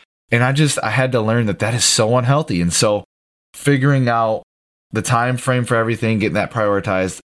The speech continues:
it helps having the five, like, here's what you're gonna do,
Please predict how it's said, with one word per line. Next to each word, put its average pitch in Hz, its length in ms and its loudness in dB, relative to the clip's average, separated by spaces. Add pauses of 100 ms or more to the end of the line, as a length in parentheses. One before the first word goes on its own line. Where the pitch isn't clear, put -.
(140)
it 87 120 -2
helps - 440 -2
having 95 680 -2
the 85 180 -2
five, 87 680 -2
like, 76 240 -4 (680)
here's 107 240 0
what 117 80 0
you're 110 140 -2
gonna 107 220 0
do, 67 280 -4